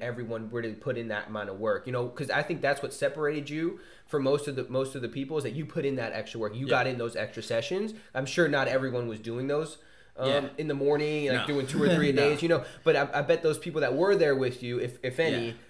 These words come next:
Speaker 1: were the ones that did continue on to do a better job. So did you transition that same mentality into the college ball game, or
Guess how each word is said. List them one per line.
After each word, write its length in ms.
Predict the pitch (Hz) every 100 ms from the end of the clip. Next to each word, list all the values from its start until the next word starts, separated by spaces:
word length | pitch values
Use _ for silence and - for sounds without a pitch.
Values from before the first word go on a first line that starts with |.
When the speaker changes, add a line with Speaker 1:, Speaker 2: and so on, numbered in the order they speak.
| - - -
Speaker 1:
were 180 | 135 160
the 100 | 151
ones 300 | 147 147 131
that 100 | 127
did 120 | 139
continue 320 | 139 135 139 131
on 80 |
to 60 | 123
do 80 | 123
a 20 |
better 160 | 120 113
job. 240 | 143 131
So 100 | 127
did 240 | 127 151
you 80 | 170
transition 440 | 170 165 147 151 139
that 120 | 127
same 160 | 139 131
mentality 480 | 127 127 127 123 123
into 200 | 147 180
the 100 | 175
college 340 | 175 170 170
ball 160 | 165 165
game, 260 | 170 165 143
or 520 | 139 135 135 131